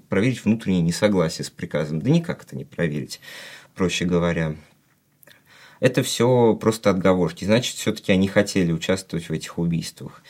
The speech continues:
И самым один из самых известных эпизодов — это уничтожение людей в Краснодаре. Это были не евреи,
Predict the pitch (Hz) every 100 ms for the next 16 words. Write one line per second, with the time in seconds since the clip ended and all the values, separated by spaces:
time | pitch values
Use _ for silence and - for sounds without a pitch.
0 | - - - 120 127 110 - - - 113
1 | 107 95 87 - _ - - 107 107 104
2 | 104 98 98 92 98 92 90 95 107 131
3 | 175 147 - 110 107 110 101 - 95 98
4 | 120 120 110 98 85 - - - - -
5 | - 101 101 131 - 98 95 107 107 98
6 | 82 76 90 110 107 107 98 101 107 107
7 | 92 80 78